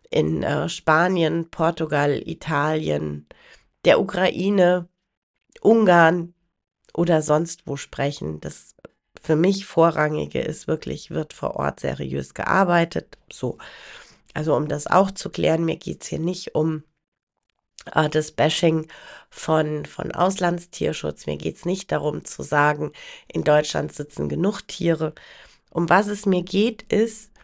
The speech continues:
diese, diese Idee, möglichst viele Katzen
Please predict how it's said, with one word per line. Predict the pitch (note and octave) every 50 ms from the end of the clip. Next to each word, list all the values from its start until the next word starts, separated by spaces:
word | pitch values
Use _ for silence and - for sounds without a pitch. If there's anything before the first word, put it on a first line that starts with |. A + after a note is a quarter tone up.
| _ - _ _ _ _ _ _ _ _ _ _ _ _ _ _ _ _ _ _ _ _ _ _ _ _ -
diese, | - F#3 F#3+ F3+ - - F3 E3+ E3 D#3+ D#3+ D#3+ D#3+ D#3+ D#3+ _ _ _ _ _ _ _ _ _ - - _ _ -
diese | F3+ F3 E3+ E3+
Idee, | - - - - - G3+ G#3+ A3+ B3
möglichst | A3+ G3 F#3+ G3 G#3+ G3+ - G3+ G3 G3 - -
viele | - - F#3 F#3 F3 F3
Katzen | - - F3+ F#3+ - - - - - G3 F#3+ F#3 F#3+ G3